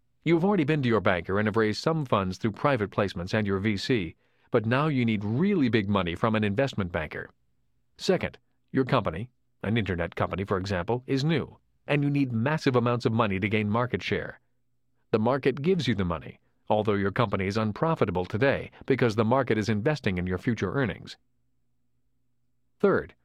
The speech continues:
many times a company will use its own company stock to acquire other companies. It is what Rich Dad called printing your own money. In the corporate world, it is called mergers and acquisitions.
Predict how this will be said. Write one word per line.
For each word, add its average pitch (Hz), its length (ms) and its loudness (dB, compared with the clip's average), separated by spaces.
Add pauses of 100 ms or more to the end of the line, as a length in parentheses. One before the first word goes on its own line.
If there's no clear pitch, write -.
(440)
many 208 260 4
times 98 360 0
a 120 60 2
company 156 340 0
will 131 120 0
use 127 240 2
its 110 120 -2
own 147 220 0
company 101 360 0
stock 92 360 0
to 120 80 0
acquire 113 420 0
other 117 200 0
companies. - 520 -8 (640)
It 127 120 4
is 120 100 4
what 107 160 4
Rich 117 200 2
Dad 104 240 2
called 107 380 2
printing 139 360 2
your 117 180 2
own 113 160 2
money. 117 400 -2 (560)
In 156 120 2
the 135 120 2
corporate 160 340 2
world, 92 380 0 (160)
it 117 120 2
is 110 120 -2
called 92 340 2
mergers 107 460 2
and 98 120 2
acquisitions. 98 800 -2